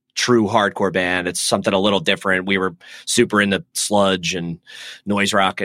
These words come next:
as well as hardcore and, and stuff like that. And, uh, so we just said, "Oh, I don't know. It's just, let's just slim down and do it ourselves."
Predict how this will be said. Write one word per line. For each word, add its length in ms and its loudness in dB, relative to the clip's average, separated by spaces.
as 180 -2
well 360 2
as 180 -2
hardcore 760 -2
and, 360 -10
and 220 -10
stuff 220 -2
like 160 -6
that. 320 -2
And, 280 -2
uh, 320 0
so 140 2
we 140 4
just 180 2
said, 180 2
"Oh, 260 2
I 140 0
don't 120 0
know. 180 2
It's 120 -4
just, 260 -6
let's 180 -4
just 200 -2
slim 220 4
down 380 2
and 100 -4
do 140 -2
it 60 0
ourselves." 640 -6